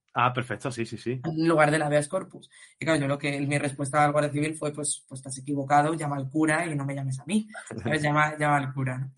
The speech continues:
Speaker 1: <laughs>
Speaker 2: Entonces, bueno, es verdad que yo creo que en la profesión tenemos anécdotas, pero a patadas, a patadas.
Speaker 1: Pa-, pa-, pa escribir un libro, la verdad es que sí.
Speaker 2: Sí,
Speaker 1: Yo creo
Speaker 2: sí,
Speaker 1: que
Speaker 2: sí, sí,
Speaker 1: yo
Speaker 2: sí.
Speaker 1: algún día me pondré, me pondré a preguntar por ahí a ver que, a que me lo di-, que me digan, "Esto es para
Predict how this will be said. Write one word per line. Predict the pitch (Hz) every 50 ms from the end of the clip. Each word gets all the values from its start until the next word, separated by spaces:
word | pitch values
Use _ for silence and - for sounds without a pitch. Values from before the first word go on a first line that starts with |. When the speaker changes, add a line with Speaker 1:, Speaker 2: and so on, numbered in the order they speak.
| -
Speaker 1:
<laughs> | 123 113 101 92 107 104 95 110 107 101 101 104 -
Speaker 2:
Entonces, | - - 190 196 196
bueno, | 196 196 196 196
es | 196 202
verdad | 214 214 202 190 185 -
que | 208 196
yo | 180 185 180 185
creo | 180 175 170 175 180 175
que | - 160 156 156
en | 156 151
la | 151 147
profesión | - 151 147 - 143 135 - - 139 143 143 151 165 170 175 170 165 147
tenemos | - 147 139 143 143 143 151 160 160 - -
anécdotas, | 151 143 139 139 135 131 147 147 147 165 170 175 180 - - _
pero | - 143 139 143 139 139 139 -
a | - 147 147 - -
patadas, | - 135 - - 143 143 147 143 131 131 131 135 - - - -
a | - _
patadas. | - - _ 147 143 139 110
Speaker 1:
Pa-, | 110 123 123 -
pa-, | - 127 123 127 -
pa | 120 113
escribir | 113 - 113 110 110
un | 107 98
libro, | 98 98 92 90 92 87 98
la | 104 101
verdad | 98 98 101
es | -
que | - 117
sí. | 127 143 147 147
Speaker 2:
Sí, | - 101
Speaker 1:
Yo | 110
creo | 113 - -
Speaker 2:
sí, | - - - 285
Speaker 1:
que | 277 -
Speaker 2:
sí, | - -
sí, | - -
Speaker 1:
yo | - -
Speaker 2:
sí. | 226
Speaker 1:
algún | 170 160 170 170
día | 175 170 170
me | 165
pondré, | 160 160 143 139 135 135 131 127 123 120 117
me | 123 127 110
pondré | 117 113 117 117
a | 113
preguntar | 120 120 113 110 107 - 107 101 104 -
por | 110 107
ahí | 104 104 101 101 101 95
a |
ver | 90 98 98 95
que, | - 98 95 92 92 90 90 90 87 85 95
a | 92
que | 107 107
me | 107
lo | 104 107 107
di-, | 117 123
que | - 123
me | 113 113
digan, | 113 120 131 123 120 117 117 123
"Esto | 123 123 - 131
es | -
para | - 135 117 110 104 101 98 98 95 95 95 - -